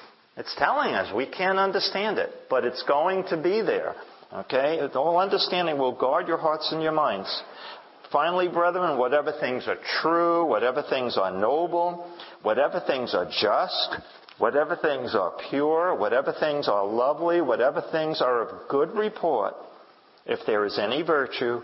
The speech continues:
if there is anything praise-, praiseworthy, meditate on these things." We're supposed to be thinking of good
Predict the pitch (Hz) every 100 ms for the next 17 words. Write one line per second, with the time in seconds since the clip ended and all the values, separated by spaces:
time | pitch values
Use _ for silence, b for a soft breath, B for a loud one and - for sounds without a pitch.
0 | - - - 117 110 - 139 135 147 165
1 | 151 147 135 120 117 - - - 139 131
2 | - 101 98 98 98 B B - 104 117
3 | 131 135 - 127 135 - 110 107 113 113
4 | - 131 110 95 - 107 - 147 135 -
5 | 147 139 - 139 151 135 117 101 - -
6 | - 147 151